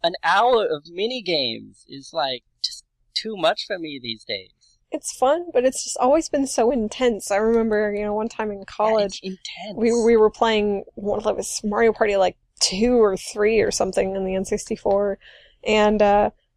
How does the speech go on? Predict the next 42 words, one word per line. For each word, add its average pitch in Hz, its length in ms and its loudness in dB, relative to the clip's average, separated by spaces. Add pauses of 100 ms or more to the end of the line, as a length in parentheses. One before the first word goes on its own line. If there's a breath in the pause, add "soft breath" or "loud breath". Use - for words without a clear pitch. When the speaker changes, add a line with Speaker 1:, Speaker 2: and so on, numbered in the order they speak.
(240)
Speaker 2:
you 208 120 2
know, 208 180 4
it 214 100 4
was 202 160 -2
just - 180 0
the 226 160 4
entire 240 760 4
evening 214 640 -2
of 196 240 0 (200)
us 208 260 4
yelling 214 580 4
at 202 100 2
each 208 240 0
other 202 400 6
and 208 560 2 (360)
insulting 233 540 2
each 220 200 2
other 214 240 4
and 220 160 0
stuff - 220 2
like 208 140 2
that. 208 140 2
We 220 120 2
got 233 160 4
down 226 300 0
to 214 200 2 (220 loud breath)
Speaker 1:
<laughs> - 180 -20
Speaker 2:
the 220 80 0
very 240 300 6
last 277 340 6
mini 220 300 2
game, 196 420 -4
and 196 320 0 (100)
everybody 320 500 4
had 269 180 4
a 247 60 4
couple 220 340 0
of 208 60 -2
stars, 196 520 4
and 196 140 -4
everybody 220 420 2
had 196 340 0